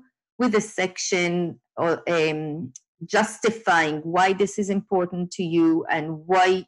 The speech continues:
the host institute and the role of the collaborators. So we, we can tell why it's really important to do this project overseas and with that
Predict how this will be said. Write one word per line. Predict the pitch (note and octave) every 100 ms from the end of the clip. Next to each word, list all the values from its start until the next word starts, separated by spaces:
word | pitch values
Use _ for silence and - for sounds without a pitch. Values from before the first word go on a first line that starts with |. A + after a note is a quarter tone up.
| _
the | - E3+
host | F3+ E3 - -
institute | D#3 - D3+ - D#3+ D3 D3
and | D#3 D3
the | D#3
role | D3+ C#3+ D3+ B2
of | C3 B2+ C3+
the | C3 C#3+ C#3+ _ _ _ -
collaborators. | E3+ D#3 D3 D3 C3+ C3 B2+ B2+ C#3 -
So | D3+ D3
we, | C#3+ D3 D3 C#3+ C#3+ C#3 C#3+ _ _ _ _ _ F#3+ F3+
we | - E3 F3
can | - E3+ D#3 D3 D3 _ -
tell | - A#3+ G#3+ F3 F3
why | E3 F3+ F3
it's | F3 - F3
really | E3+ E3 D#3+ D#3+ - _ -
important | F3+ F3+ F3+ E3 E3 D#3+
to | -
do | D3 G3+ A3
this | G#3+ G3+ -
project | - F3+ E3+ E3+ D#3+ -
overseas | D#3 E3 D#3+ - E3+ D#3 D#3 D#3+ G#2+
and | D#3+ D3+ D3+
with | C#3 D#3+ B2+
that | C3+ D3